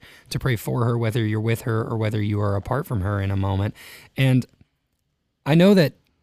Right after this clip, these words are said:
I know that you're a man who, who is passionate about prayer, that you love prayer. And there are even some things in the works that are stirring right now in the church that are in regards to prayer that come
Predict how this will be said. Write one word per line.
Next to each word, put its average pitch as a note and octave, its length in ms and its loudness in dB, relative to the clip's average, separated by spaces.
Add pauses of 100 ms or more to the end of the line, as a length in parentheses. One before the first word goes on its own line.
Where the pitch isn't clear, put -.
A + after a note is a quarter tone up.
(140)
I B2+ 60 0
know D3 140 4
that E3+ 100 2
you're C3 180 2
a A#2+ 40 2
man A2+ 240 2
who, A2 320 0
who A2 100 0
is G#2 100 0
passionate G#2+ 520 -2
about G2+ 260 -6
prayer, - 360 -12 (480)
that B2+ 160 -6
you A#2 120 0
love G#2+ 340 -2
prayer. - 300 -8
And A2+ 120 -4
there A#2+ 100 2
are A#2 40 2
even A2 180 0
some A2+ 140 -8
things A2+ 280 -2
in A2 100 0
the G#2 80 -2
works G#2 340 -4
that A2+ 120 -8
are G#2 60 -4
stirring A2+ 380 -4
right G#2+ 220 -4
now G#2 260 -4
in G2+ 120 -4
the G2 80 -6
church A2 360 -6
that G#2+ 140 -8
are G#2 40 -4
in G#2 120 -2
regards G2+ 360 -4
to - 80 -10
prayer A#2 440 -10
that G#2+ 220 -8
come A2+ 260 -6